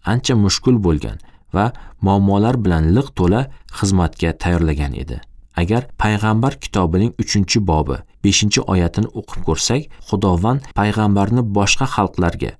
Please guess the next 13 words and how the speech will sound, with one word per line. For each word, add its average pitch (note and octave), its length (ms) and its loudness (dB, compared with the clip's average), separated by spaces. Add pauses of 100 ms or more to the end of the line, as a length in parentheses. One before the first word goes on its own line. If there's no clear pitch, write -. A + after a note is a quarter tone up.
yoki G2 280 0 (260)
begonalarning G#2 760 2 (100)
oldiga F#2 460 2
borishni F2+ 420 0
emas, F2+ 440 0 (260)
aksincha, E2+ 460 0 (260)
o'z A#2 180 4 (100)
xalqining C3+ 520 -2
oldiga F2 360 0 (100)
borishni F2 420 0
xohlayotganini D#2 720 -4
ko'ramiz. C2 500 -6 (240)
Balki A#2+ 280 -2